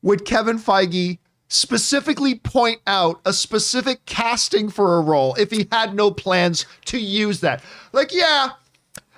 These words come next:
I don't know if we're ever gonna have Bishop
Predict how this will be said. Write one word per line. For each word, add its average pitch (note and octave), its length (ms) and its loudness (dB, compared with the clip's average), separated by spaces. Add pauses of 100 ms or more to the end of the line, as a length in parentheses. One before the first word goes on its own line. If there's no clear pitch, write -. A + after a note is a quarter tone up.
(160)
I F4+ 200 2
don't E4 220 2
know B3+ 240 4
if - 100 -2
we're A3 140 4
ever G#3+ 180 4
gonna G3 220 2
have E3 340 -2
Bishop F3 540 -2